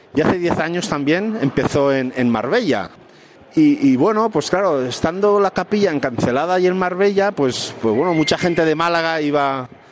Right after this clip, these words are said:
adorar, tanto a Cancelada como a Marbella, o gente que luego, ¿eh?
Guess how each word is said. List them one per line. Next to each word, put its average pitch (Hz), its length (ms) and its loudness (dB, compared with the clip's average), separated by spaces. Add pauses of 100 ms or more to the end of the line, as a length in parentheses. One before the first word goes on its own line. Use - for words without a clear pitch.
(140)
adorar, 135 580 0
tanto 131 240 -4
a 131 60 0
Cancelada 127 500 -2
como 120 180 -2
a 120 40 0
Marbella, 175 600 -2 (440)
o 120 100 2
gente 143 380 -2
que 139 100 0
luego, 135 440 0 (340)
¿eh? 156 140 -2